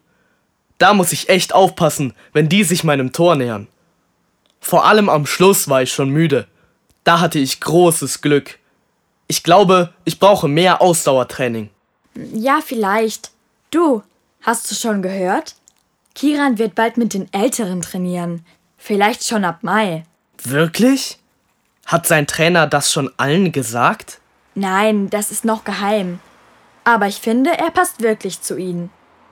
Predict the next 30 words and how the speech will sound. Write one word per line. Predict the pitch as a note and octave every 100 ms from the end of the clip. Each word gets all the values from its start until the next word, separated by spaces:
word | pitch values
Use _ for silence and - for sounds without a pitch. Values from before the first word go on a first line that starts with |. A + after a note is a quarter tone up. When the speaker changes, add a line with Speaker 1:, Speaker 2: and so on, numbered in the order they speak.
| _ _ _ -
Speaker 2:
Er | A3
spielt | - C4+ C4 B3
ja | G#3+
auch | G#3
schon | - A3
ein | G3 G3+
paar | G#3 G#3
Monate | G3 F#3+ F#3 -
länger | F3+ F#3+ G#3 F3
als | E3+ - -
wir. | F3 F3 - _ _ _ _ _ _ _ _ D#4+
Übrigens, | E4 D4 G3+ F3+ F3+ - - _ _ -
ich | G#3
habe | C4+ A3+
dich | G#3 -
gestern | A#3+ B3 A#3 G#3+
beim | G3
Spiel | G3 - A#3 G#3+
Jollies | - A3 A#3 A3+
gegen | G#3+ F#3+ F#3
Racer | F#3+ E4 C#4+ A3+
gar | F#3
nicht | F3+ E3+ -
gesehen. | E3+ F3+ F3 E3+ F#3 _ _ _ -
Speaker 1:
Ja, | D#3+ F#3+ E3+ - - - _ _ -
ich | -
musste | G3+ A3+ G3
noch | E3 -
Mathe | D3+ E3+ E3
lernen. | C3 A#2+ A2